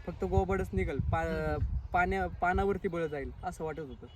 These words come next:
Speaker 2: पण आजच्या
Speaker 1: पण
Speaker 2: कंडिशनच्या हिशोबाने
Speaker 1: कंडिशननुसार आता ते रिझल्ट समोरच आहे.
Speaker 2: तर, अ, दादाला माझा एक प्रश्न असा असेल, आपलं शिक्षण किती झालं?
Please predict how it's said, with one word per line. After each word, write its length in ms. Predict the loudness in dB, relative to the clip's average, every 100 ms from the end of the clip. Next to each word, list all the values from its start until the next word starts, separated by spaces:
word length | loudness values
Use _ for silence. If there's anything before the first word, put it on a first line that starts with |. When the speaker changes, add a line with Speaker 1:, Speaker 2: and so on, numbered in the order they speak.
| -18 -14 -8
Speaker 2:
पण 100 | -4
आजच्या 280 | -4 -2
Speaker 1:
पण 60 | 0
Speaker 2:
कंडिशनच्या 580 | 0 -2 -4 -8 -6 -8
हिशोबाने 360 | -8 -10 -8
Speaker 1:
कंडिशननुसार 680 | -2 0 0 -2 -2 -2 -2
आता 200 | -2 -2
ते 260 | 0 2 4
रिझल्ट 280 | 2 2 0
समोरच 380 | 0 0 -2 -4
आहे. 400 | -10 -10 -2 -2 -2 -4 -4 -6 -10 -12 -6
Speaker 2:
तर, 180 | 2 8
अ, 360 | 10 12 10 10
दादाला 400 | 8 6 4 4
माझा 260 | 2 0
एक 120 | -4 -6
प्रश्न 260 | -8 -8 -6
असा 220 | -4 -4
असेल, 240 | -4 -6
आपलं 220 | -6 -8 -10
शिक्षण 260 | -12 -12 -12
किती 200 | -10 -8
झालं? 200 | -10